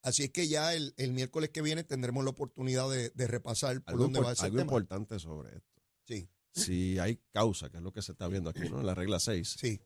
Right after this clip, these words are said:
Speaker 2: para arresto. Si eso ocurre, tenemos en la Asamblea Legislativa.
Speaker 1: Si hay causa hoy.
Speaker 2: Si hay causa hoy.
Speaker 1: Hoy o mañana, cuando
Speaker 2: Cuando,
Speaker 1: acabe.
Speaker 2: cuando termine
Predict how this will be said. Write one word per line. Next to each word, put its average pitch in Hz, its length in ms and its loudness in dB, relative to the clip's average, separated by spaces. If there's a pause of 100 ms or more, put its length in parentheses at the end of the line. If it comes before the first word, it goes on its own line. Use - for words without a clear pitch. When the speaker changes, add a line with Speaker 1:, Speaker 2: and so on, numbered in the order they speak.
(140)
Speaker 2:
para 82 200 -2
arresto. 98 500 -2 (840)
Si - 260 0
eso 107 260 4
ocurre, 135 540 2
tenemos 95 400 2
en 123 60 4
la 120 60 4
Asamblea 110 400 4
Legislativa. 104 500 2
Speaker 1:
Si 147 120 4
hay 170 140 2
causa 139 360 -2
hoy. 101 140 -4
Speaker 2:
Si 87 100 2
hay 95 140 6
causa 87 360 -2
hoy. 82 100 0
Speaker 1:
Hoy 165 100 2
o 202 60 0
mañana, 190 300 -2
cuando 117 220 -4
Speaker 2:
Cuando, 98 200 2
Speaker 1:
acabe. 101 40 2
Speaker 2:
cuando 95 200 0
termine 98 460 -2